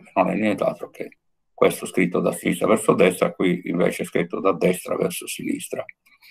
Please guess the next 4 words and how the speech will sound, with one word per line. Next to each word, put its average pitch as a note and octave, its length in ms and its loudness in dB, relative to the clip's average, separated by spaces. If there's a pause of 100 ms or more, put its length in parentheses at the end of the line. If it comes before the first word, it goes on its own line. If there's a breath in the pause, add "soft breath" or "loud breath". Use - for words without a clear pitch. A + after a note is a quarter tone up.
(600 loud breath)
E - 420 2 (160)
abbiamo A2 480 8
quindi G2 280 2
l'acrofonia G3 1040 6